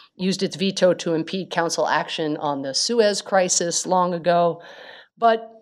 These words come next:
I think arguably there's, there's an important difference, which is that China and Russia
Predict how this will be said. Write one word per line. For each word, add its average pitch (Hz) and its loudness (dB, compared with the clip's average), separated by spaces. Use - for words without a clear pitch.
I 240 4
think 285 0
arguably 208 2
there's, 175 0
there's 180 -4
an 175 -2
important 190 2
difference, 147 -2
which 190 -4
is 196 2
that 185 -2
China 240 2
and 208 2
Russia 156 0